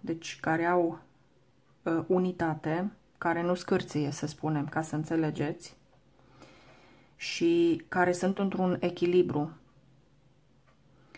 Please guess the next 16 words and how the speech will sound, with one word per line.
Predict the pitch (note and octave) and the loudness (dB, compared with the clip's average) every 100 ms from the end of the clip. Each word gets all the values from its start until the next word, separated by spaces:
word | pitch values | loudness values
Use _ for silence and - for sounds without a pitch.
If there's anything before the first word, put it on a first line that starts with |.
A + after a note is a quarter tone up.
| - - - - | -20 -20 -20 -6
De | F3+ | 0
asemenea, | E3+ E3 F3+ F#3 F#3+ F#3+ | 0 2 2 2 2 2
relațiile | F3+ F3 F3 F3+ F#3 F3+ | 4 2 2 0 0 0
care | E3+ E3+ F3+ F3+ F3 - | 0 2 2 0 -2 -10
au | - E3+ - | 0 0 2
angajament, | G3 E3+ E3+ F3 F3+ D#3+ C#3 - - _ _ | 0 0 0 2 2 0 -2 -6 -20 _ _
deci | E3 D#3+ | -8 -8
care, | - D#3+ D#3 D#3 - _ _ - - | -4 -2 0 -2 -6 _ _ -20 -8
uh, | E3+ E3 D#3+ D3 D3+ - - _ _ _ _ _ _ _ | -6 -4 -2 -2 -4 -10 -20 _ _ _ _ _ _ _
vi-ați | C4 F3+ F3 | 2 4 4
promis | - F3 F3 E3 - - - - _ _ _ _ _ _ - | -2 0 0 -2 -4 -6 -12 -20 _ _ _ _ _ _ -2
iubirea | F#3+ F3+ D#3+ D#3 | 2 2 2 0
veșnică | F#3+ G3+ F#3+ F#3 - F3+ F3+ | -2 -2 -4 -4 0 2 2
sau | F3+ - D3+ D#3 D#3 - _ - - - - - - | -2 -2 0 0 -2 -8 _ -20 -20 -20 -20 -20 -16
v-ați | E3 E3 D#3+ D#3+ - - | -2 0 0 -2 -6 -6
căsătorit, | E3+ G3+ E3 D#3+ F#3 G3 - | -6 -4 -2 0 0 -2 -8